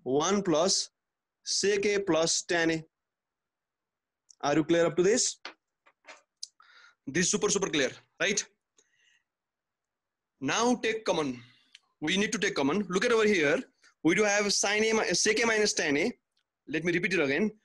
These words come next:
We do have sec A minus tan A over here and plus in the middle. And we do have sec plus tan, sec minus tan. I think this one is common, right? The circled one.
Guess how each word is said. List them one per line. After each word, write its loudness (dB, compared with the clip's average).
We 2
do 2
have 2
sec 0
A 0
minus 0
tan 0
A 2
over 4
here 0
and 0
plus 2
in 0
the 2
middle. 2
And 2
we 4
do 2
have 2
sec 0
plus 2
tan, -2
sec -2
minus 0
tan. -2
I 0
think 2
this -2
one 2
is 0
common, 0
right? 0
The 0
circled 2
one. 0